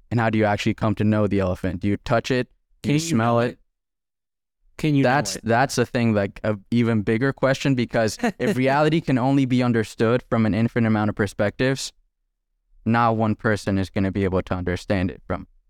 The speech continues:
Speaker 1: an infinite amount of perspectives, at least simultaneously. I think only a limited portion of it. Like, if reality is like a puzzle, we can at least gather parts of the puzzle, and everyone can only tell you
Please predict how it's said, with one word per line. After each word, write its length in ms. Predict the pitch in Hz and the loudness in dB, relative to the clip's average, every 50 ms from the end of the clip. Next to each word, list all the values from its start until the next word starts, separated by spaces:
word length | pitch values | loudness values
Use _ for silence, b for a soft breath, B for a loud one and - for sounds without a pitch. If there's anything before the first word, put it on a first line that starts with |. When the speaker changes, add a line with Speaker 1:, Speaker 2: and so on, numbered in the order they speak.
| _ _ - | _ _ -2
Speaker 1:
an 100 | 110 107 | 0 0
infinite 280 | 104 101 - 110 104 | 0 0 0 0 0
amount 180 | 101 101 98 98 | 0 0 0 -2
of 40 | - | -2
perspectives, 520 | 107 98 - - 101 101 - - 101 98 | -4 -4 -4 -4 -4 -4 -2 -4 -4 -2
at 160 | 104 101 104 104 | 0 0 0 0
least 160 | 113 104 - | 0 0 0
simultaneously. 920 | - 110 104 101 101 - - 117 110 117 123 123 - - 135 143 156 - _ _ _ _ _ _ _ _ _ _ _ _ - | -2 0 0 0 -2 -2 -2 -2 0 0 0 -2 0 0 0 0 0 -4 _ _ _ _ _ _ _ _ _ _ _ _ -2
I 100 | 113 117 | -2 -2
think 340 | - - 127 123 120 - - - | 0 0 0 0 0 -2 -4 -2
only 580 | 117 120 120 117 113 113 110 107 101 95 - _ _ _ _ _ _ _ _ _ - - | 0 2 2 2 2 2 0 0 -2 -4 -6 _ _ _ _ _ _ _ _ _ -10 -4
a 100 | - 113 | 0 2
limited 420 | 113 117 123 123 123 117 110 101 - | 2 4 4 4 4 2 2 0 -2
portion 360 | - - 113 110 - - 101 | 0 0 0 0 0 0 0
of 140 | 98 92 87 | 0 0 -2
it. 140 | 90 90 92 | -2 -4 -2
Like, 200 | 95 92 98 - | -2 -2 -2 -2
if 140 | 113 101 107 | -2 -2 0
reality 400 | 117 117 117 113 113 110 113 110 | 2 2 2 2 2 2 0 0
is 100 | 101 - | 0 0
like 160 | 113 110 - | -2 -2 -2
a 60 | 110 | -4
puzzle, 520 | - - 139 123 117 123 131 135 143 156 - _ _ _ _ _ _ _ _ _ - | -4 0 0 0 0 0 0 -2 -2 -4 -6 _ _ _ _ _ _ _ _ _ -2
we 140 | 113 123 | -2 -2
can 160 | - - 123 120 | 0 0 0 0
at 120 | 120 117 | 2 2
least 260 | 117 131 127 123 - | 2 2 0 0 0
gather 300 | - 120 113 120 120 117 | 0 0 2 2 0 0
parts 340 | - - - 117 117 - - | -2 0 0 0 0 0 0
of 60 | 127 | 0
the 120 | 123 123 120 | 0 0 0
puzzle, 460 | - 135 131 127 143 156 170 175 - _ - | 0 0 0 0 0 0 -2 -2 -6 _ -4
and 200 | 117 110 110 - | -2 0 0 0
everyone 380 | - 120 113 120 117 117 113 107 | 0 0 2 2 2 0 0 0
can 160 | - 120 107 | 0 0 0
only 220 | 107 110 107 104 101 | 2 2 2 0 0
tell 200 | - 113 104 104 | 0 0 2 2
you 240 | 98 90 80 76 | 0 -2 -4 -8